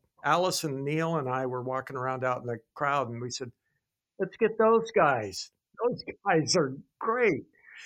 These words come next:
So, uh, then we did a bunch of shows together and partied together and became friends over the years, and would see each other at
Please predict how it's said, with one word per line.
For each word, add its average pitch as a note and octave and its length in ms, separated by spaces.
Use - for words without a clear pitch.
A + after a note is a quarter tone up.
So, E3 560
uh, C#3+ 560
then F#3+ 160
we F#3+ 120
did D#3 400
a - 80
bunch E3+ 280
of F3 120
shows D#3+ 500
together D#3+ 580
and C3+ 320
partied D3+ 460
together C#3 480
and C#3+ 80
became C3+ 480
friends C#3 480
over B2+ 220
the A#2+ 100
years, B2 440
and A#2+ 200
would - 340
see F3+ 260
each E3 160
other D#3 320
at C#3+ 80